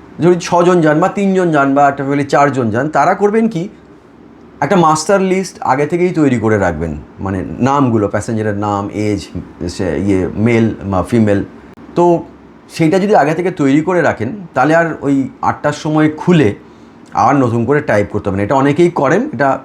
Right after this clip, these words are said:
খুব একটা অজ্ঞাত কোনো কিছু বিষয় না, বা আমি নতুন বলছি তাও নয়, আবার অনেকে করেন না। এইটা করলে কী হয়, কিছুটা সময় বাঁচে এক নম্বর, আর দু নম্বর আরেকটা ট্রিক রয়েছে, যে রেল, আইআরসিটিসির যে ওয়ালেট আছে না, সেই ওয়ালেটে আপনারা যদি আগে থেকেই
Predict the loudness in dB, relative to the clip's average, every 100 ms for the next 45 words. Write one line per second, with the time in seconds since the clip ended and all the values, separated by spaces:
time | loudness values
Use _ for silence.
0 | -6 0 0 0 0 -2 -4 -8 -4 -2
1 | -2 -2 -2 -4 -4 -4 -4 -2 0 2
2 | 2 2 0 0 0 2 2 0 0 2
3 | 4 2 0 -4 -20 -20 -6 0 2 2
4 | 2 0 0 2 2 2 0 -4 -16 -20
5 | -20 -20 -20 -20 -20 -12 -2 0 4 2
6 | 4 2 2 2 4 4 0 -4 0 2
7 | 2 2 0 0 0 0 0 0 0 -2
8 | -6 -20 -8 -4 -2 0 2 2 4 4
9 | 2 0 -4 -4 -4 2 2 2 -2 -2
10 | -20 -20 -14 -2 2 2 2 2 0 0
11 | 2 2 0 -2 -2 0 2 2 2 2
12 | 2 2 0 -2 0 0 -2 -12 -20 -16
13 | 0 2 4 4 4 4 2 2 2 0
14 | -2 -2 -2 -2 -2 -2 -2 -4 0 0